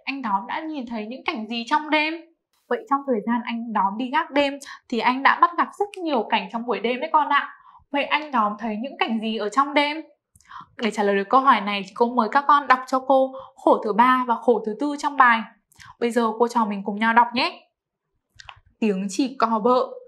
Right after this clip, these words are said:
du hỡi du hời, hỡi bé tôi ơi, ngủ cho ngon giấc.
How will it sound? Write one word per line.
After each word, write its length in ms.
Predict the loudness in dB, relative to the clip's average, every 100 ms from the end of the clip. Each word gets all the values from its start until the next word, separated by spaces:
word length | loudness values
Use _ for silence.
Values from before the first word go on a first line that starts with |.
| _ _
du 340 | -12 -6 -6 -6
hỡi 220 | -6 -4 -6
du 240 | -4 -4
hời, 440 | 0 0 2 0 -4 -16 _ _ -20 _
hỡi 240 | -2 0 0
bé 300 | -4 -4 -4 0
tôi 200 | 0 2
ơi, 440 | 2 2 0 -4 _ _ -20 _
ngủ 340 | 0 0 0 -4
cho 160 | -4 -2
ngon 320 | -2 -4 0
giấc. 180 | 0